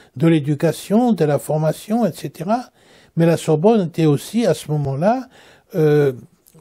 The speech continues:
euh, le, le centre de l'inconnu pour le futur. C'était quelque chose d'inouï, d'extraordinaire.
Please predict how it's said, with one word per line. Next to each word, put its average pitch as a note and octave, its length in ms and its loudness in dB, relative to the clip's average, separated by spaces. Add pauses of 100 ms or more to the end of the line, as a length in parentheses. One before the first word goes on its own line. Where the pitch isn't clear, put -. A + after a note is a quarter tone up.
(260)
euh, C#3 300 -8
le, C3+ 680 0 (400)
le D3+ 160 2
centre A3+ 720 -2 (180)
de C3 140 -2
l'inconnu E3 640 0
pour C#3 180 -10
le B2+ 100 -10
futur. A#2 720 -20 (600)
C'était D#3 320 -8
quelque D3 240 -4
chose D3+ 240 0
d'inouï, D3 460 -4
d'extraordinaire. C3 1080 -12